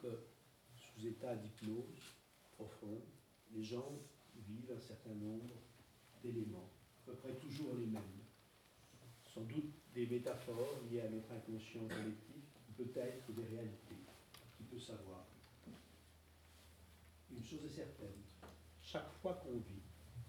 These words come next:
ce protocole-là, on en tire une profonde sagesse. Et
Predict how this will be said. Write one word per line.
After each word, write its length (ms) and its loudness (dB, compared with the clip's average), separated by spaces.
ce 140 -2
protocole-là, 880 6
on 120 2
en 140 6
tire 340 8
une 260 4
profonde 540 6
sagesse. 680 -4
Et 180 -4